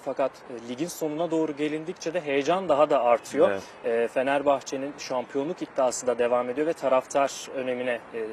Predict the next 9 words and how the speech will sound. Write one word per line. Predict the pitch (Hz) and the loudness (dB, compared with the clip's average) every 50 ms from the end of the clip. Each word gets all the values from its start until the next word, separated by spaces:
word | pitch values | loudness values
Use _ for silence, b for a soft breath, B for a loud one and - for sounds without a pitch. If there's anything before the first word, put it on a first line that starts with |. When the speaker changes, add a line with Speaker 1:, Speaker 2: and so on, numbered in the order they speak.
| 107 - - | -10 -4 -2
Speaker 1:
taraftara | 123 113 117 - - 131 127 131 135 123 | 0 2 2 0 2 2 2 2 2 2
değindiniz. | 131 127 123 127 123 120 120 147 160 - B B B B B B - | 2 0 0 0 -4 -4 -2 -2 -2 -4 B B B B B B -2
E, | 120 113 | -2 0
kapalı | - 135 123 - 160 170 180 | 2 0 4 6 6 4 4
gişe | 160 156 - - 160 | 2 0 2 4 4
oynanacak | 147 139 139 139 135 127 123 139 139 - - | 4 4 4 0 -2 2 4 4 4 4 0
bir | 143 123 | 4 8
derbi | 139 139 139 127 135 | 8 8 8 6 2
mücadelesi. | 135 131 127 120 131 127 123 117 127 120 120 - - 156 165 | -2 -4 2 6 6 6 8 6 2 0 0 0 0 0 -2